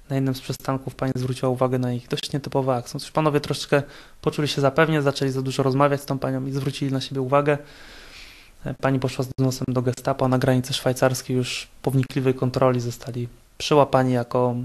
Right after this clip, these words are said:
zbiedzy z, ze szalagu dwadzieścia A. Foster przekroczył granicę, udało mu się,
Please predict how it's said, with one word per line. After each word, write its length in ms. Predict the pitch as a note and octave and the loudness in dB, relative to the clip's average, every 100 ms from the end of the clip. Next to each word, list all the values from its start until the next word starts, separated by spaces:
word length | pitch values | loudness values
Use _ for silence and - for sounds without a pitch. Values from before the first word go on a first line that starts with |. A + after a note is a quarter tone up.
| C3+ | -6
zbiedzy 400 | C#3 C3+ C3+ B2+ | -2 2 2 0
z, 380 | B2 B2 B2 A#2+ | -8 -8 -6 -4
ze 80 | B2+ | -6
szalagu 380 | - C3 B2+ B2+ | -2 0 2 0
dwadzieścia 580 | B2+ B2 B2 B2+ B2 - | 0 -2 -2 -2 -2 -2
A. 140 | B2 - - - - - - - | -4 -4 -16 -20 -20 -18 -18 -18
Foster 420 | - D3+ - C#3+ - | 2 2 4 -2 -4
przekroczył 480 | - D#3+ D#3 C#3+ | -2 4 4 4
granicę, 480 | C3+ C3+ C3+ C3+ E3 - - - | 0 2 0 0 0 -2 -14 -4
udało 340 | C#3+ C#3 C3 | 6 6 6
mu 120 | B2+ B2 | 0 -2
się, 200 | E3+ | -2